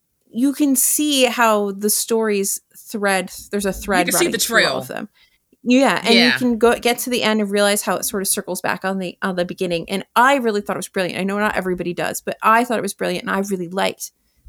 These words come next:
Speaker 1: How High We Go in the Dark.
Speaker 2: Mm-hmm.
Speaker 1: And for the people who really liked it, like, you,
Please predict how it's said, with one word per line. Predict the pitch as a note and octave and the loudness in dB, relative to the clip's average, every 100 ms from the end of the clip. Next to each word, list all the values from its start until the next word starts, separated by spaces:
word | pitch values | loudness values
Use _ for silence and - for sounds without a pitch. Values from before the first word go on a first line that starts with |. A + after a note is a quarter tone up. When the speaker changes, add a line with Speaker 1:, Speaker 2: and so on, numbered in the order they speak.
| - | -16
Speaker 1:
How | - F3+ | -10 -4
High | F3+ E3+ | -2 -2
We | E3+ | -2
Go | E3 | -6
in | - | -6
the | |
Dark. | - E2+ D#2 - | -8 -8 -8 -10
Speaker 2:
Mm-hmm. | D#3+ F3 D#3 F#3+ | -12 -10 -6 0
Speaker 1:
And | G#3 | 0
for | A#3 | 0
the | |
people | A3 B3 A#3+ | 0 2 2
who | B3 | 4
really | G#3+ F#3+ F#3+ | 2 0 -2
liked | G#3 C4+ - | -2 -2 -4
it, | - | -4
like, | F3+ G#3+ _ _ _ | -4 -4 _ _ _
you, | G#3+ A3 | -4 -4